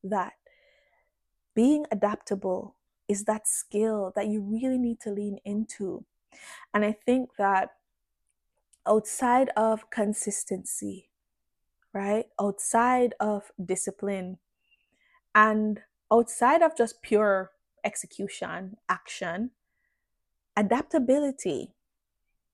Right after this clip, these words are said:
is that next thing that you really want to look for opportunities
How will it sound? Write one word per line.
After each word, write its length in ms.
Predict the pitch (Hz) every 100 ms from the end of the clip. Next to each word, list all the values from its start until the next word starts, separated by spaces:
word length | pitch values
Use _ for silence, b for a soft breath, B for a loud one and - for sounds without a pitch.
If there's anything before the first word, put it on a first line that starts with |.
| _ _ -
is 200 | 233 208
that 220 | 196 -
next 560 | 190 208 247 - - - _ -
thing 460 | 262 240 175 113 - _ _ _ _ _ _ _ _ _ _ _ _ b b -
that 160 | 190
you 120 | 202 202
really 460 | 190 240 320 339
want 400 | 277 202 190 -
to 100 | -
look 400 | 185 185 254 - -
for 340 | - 220 -
opportunities 1200 | 208 - 185 - - 214 247 269 285 302 311 -